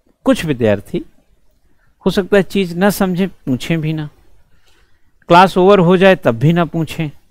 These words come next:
लेकिन समकक्ष लोगों के साथ चूंकि अनौपचारिक दायरा होता है, हमारे बीच तो औपचारिक हो गया, तो रास्ते में जाते समय या शाम को डिस्कस करते समय पूछ लिया,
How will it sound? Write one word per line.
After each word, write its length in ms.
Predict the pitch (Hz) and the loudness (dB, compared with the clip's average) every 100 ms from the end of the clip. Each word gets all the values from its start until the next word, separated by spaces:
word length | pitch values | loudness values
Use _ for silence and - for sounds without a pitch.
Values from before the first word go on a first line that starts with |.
| _ _ _ _ _ _ _ _ _ _ _ _ _ _ _ _ _ _ _ _ - | _ _ _ _ _ _ _ _ _ _ _ _ _ _ _ _ _ _ _ _ -2
लेकिन 240 | 165 226 | 0 0
समकक्ष 580 | 208 - 156 147 233 208 | -2 0 0 2 2 2
लोगों 300 | 220 208 214 | 0 0 -2
के 120 | 220 | -2
साथ 180 | 196 214 | -2 -2
चूंकि 300 | - 208 214 | -2 -4 -2
अनौपचारिक 580 | 180 170 139 170 185 208 | 0 0 2 4 4 6
दायरा 260 | 190 180 | 6 8
होता 320 | 170 156 165 135 | 4 4 0 0
है, 80 | |
हमारे 300 | 113 120 139 | 0 2 2
बीच 180 | 170 180 | 0 -2
तो 100 | 185 | -4
औपचारिक 360 | 180 202 202 208 | -2 0 0 -2
हो 160 | 165 | -6
गया, 220 | 127 127 120 _ _ _ _ _ _ _ _ _ _ _ _ _ _ _ _ _ | -6 -8 -10 _ _ _ _ _ _ _ _ _ _ _ _ _ _ _ _ _
तो 100 | 180 | 0
रास्ते 420 | 170 175 - 202 | 4 4 4 2
में 120 | 185 180 | 2 2
जाते 320 | 170 165 175 | 2 4 0
समय 580 | - 156 160 160 160 - | 0 -2 0 -2 -4 -2
या 180 | 160 160 | 0 0
शाम 360 | - 160 156 | 2 0 0
को 100 | 147 | -4
डिस्कस 400 | 151 147 - 165 | -4 -4 -2 -4
करते 340 | - 147 - 156 | -2 -4 -2 -6
समय 560 | - 147 147 151 143 - _ _ _ _ _ _ _ _ _ _ - _ _ _ _ - | -4 -4 -4 -4 -6 -12 _ _ _ _ _ _ _ _ _ _ -20 _ _ _ _ -4
पूछ 260 | 196 - | -4 -4
लिया, 320 | 110 90 73 | -8 -8 -10